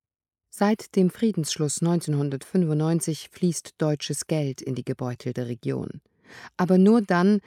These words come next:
wenn die einst verfeindeten Gruppen einträchtig zusammenarbeiten. Die Wüstenstadt lebt. Die Straßen von Diré im Norden Malis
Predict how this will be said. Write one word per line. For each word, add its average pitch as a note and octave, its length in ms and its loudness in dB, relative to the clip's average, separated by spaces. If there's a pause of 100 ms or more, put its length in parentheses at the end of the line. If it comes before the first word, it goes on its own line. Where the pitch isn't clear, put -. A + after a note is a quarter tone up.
(200)
wenn C#3 160 0
die C#3+ 120 0
einst D#3+ 380 0
verfeindeten D#3+ 720 -2
Gruppen E3+ 540 -2 (240)
einträchtig E3+ 760 0
zusammenarbeiten. - 1000 -6 (1500)
Die G3 160 4
Wüstenstadt - 720 -2
lebt. - 480 -6 (720)
Die E3+ 60 0
Straßen F#3+ 460 0
von D#3 180 -2
Diré F3+ 400 2 (320)
im C#3+ 160 2
Norden F3 340 2
Malis E3 480 -2